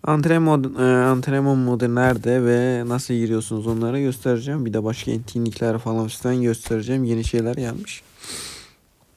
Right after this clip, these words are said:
Antrenman mo-, modu nerede olduğunu size göstereceğim. Arkadaşlar ilk öncesiyle şuraya geliyorsunuz. Şuradan hediye bir şey gelmiş.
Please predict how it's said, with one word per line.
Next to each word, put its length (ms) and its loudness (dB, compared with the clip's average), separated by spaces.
Antrenman 500 2
mo-, 220 0
modu 300 2
nerede 300 4
olduğunu 320 4
size 220 -2
göstereceğim. 600 0
Arkadaşlar 400 0
ilk 140 -6
öncesiyle 480 0
şuraya 340 -2
geliyorsunuz. 760 -2
Şuradan 500 0
hediye 480 2
bir 60 -6
şey 180 0
gelmiş. 600 -2